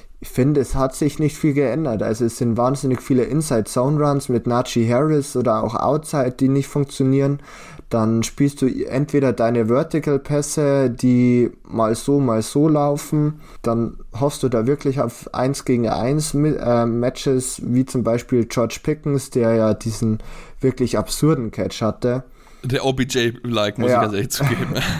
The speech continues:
Speaker 1: <laughs> Aber es reicht halt einfach nicht und die Cleveland Browns machen das auch mit Jacoby Brissett echt gut. Also ich finde die Offense echt ansehnbar.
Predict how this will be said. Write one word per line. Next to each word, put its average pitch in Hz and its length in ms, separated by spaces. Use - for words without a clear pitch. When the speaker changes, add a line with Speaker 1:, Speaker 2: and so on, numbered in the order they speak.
Speaker 1:
<laughs> - 520
Aber 117 800
es - 460
reicht 113 460
halt 110 220
einfach 107 440
nicht 113 360
und 113 380
die 127 80
Cleveland 131 520
Browns 123 460
machen 131 280
das 127 180
auch 110 160
mit 117 200
Jacoby 135 420
Brissett 139 580
echt - 240
gut. 156 240
Also 101 220
ich 104 140
finde 127 260
die 107 160
Offense 120 460
echt - 280
ansehnbar. 110 640